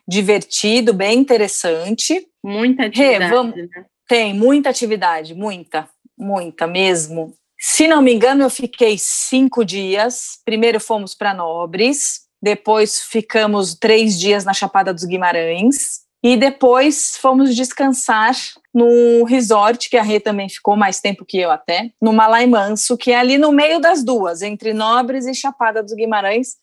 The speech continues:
Speaker 1: Pra quem não conhece, o destino ali fica, Chapada dos Guimarães fica a quarenta minutos de Cuiabá, que é a capital do Mato Grosso.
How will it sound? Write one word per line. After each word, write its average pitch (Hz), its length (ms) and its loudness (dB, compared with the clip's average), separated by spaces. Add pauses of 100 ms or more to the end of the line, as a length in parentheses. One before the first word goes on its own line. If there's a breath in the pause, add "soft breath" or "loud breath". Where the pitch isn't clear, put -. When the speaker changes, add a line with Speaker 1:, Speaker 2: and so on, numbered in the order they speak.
(100)
Speaker 1:
Pra 214 120 -2
quem 240 180 0
não 247 120 2
conhece, 240 540 0
o 247 80 2
destino 226 680 0
ali 208 320 0
fica, 214 840 0
Chapada 233 440 0
dos 214 120 -4
Guimarães 214 460 0
fica 220 200 -6
a 202 40 -6
quarenta 214 420 -2
minutos 196 480 -6
de 175 100 -4
Cuiabá, 196 640 2 (200)
que - 80 -20
é 170 40 -12
a - 40 -20
capital - 340 -6
do 156 100 -10
Mato 160 200 -4
Grosso. 240 460 2